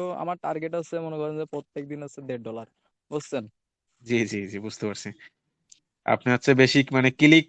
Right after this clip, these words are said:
Speaker 2: আহ, মনে হয় যে এক-, একবারেই কমই নেন। But আমি যেভাবে
Speaker 1: হুম।
Speaker 2: বলছি maybe ওরকম ভাবেই কাজ বাজ চালাচ্ছেন।
Speaker 1: জি, জি।
Speaker 2: এখন হচ্ছে আপনি কোন টাইপের অ্যাপ্লিকেশন দিয়ে কাজ করতেছেন? মানে ইউজার অ্যাপ্লিকেশন না হচ্ছে নিজেই কাজ করতেছেন?
Speaker 1: নিজেই, নিজেই ভাই, নিজেই।
Speaker 2: মানে নিজেই কাজ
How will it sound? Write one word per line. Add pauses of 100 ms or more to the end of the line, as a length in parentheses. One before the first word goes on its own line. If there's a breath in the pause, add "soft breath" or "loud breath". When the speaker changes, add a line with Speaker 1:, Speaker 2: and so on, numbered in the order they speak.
(100)
Speaker 2:
আহ,
মনে
হয়
যে
এক-,
একবারেই
কমই
নেন। (220)
But
আমি
যেভাবে
Speaker 1:
হুম।
Speaker 2:
বলছি
maybe
ওরকম
ভাবেই
কাজ
বাজ
চালাচ্ছেন। (1000)
Speaker 1:
জি,
জি। (1500)
Speaker 2:
এখন
হচ্ছে
আপনি (180)
কোন
টাইপের
অ্যাপ্লিকেশন
দিয়ে
কাজ
করতেছেন?
মানে
ইউজার
অ্যাপ্লিকেশন
না
হচ্ছে
নিজেই
কাজ
করতেছেন? (220)
Speaker 1:
নিজেই,
নিজেই
ভাই,
নিজেই। (520)
Speaker 2:
মানে
নিজেই
কাজ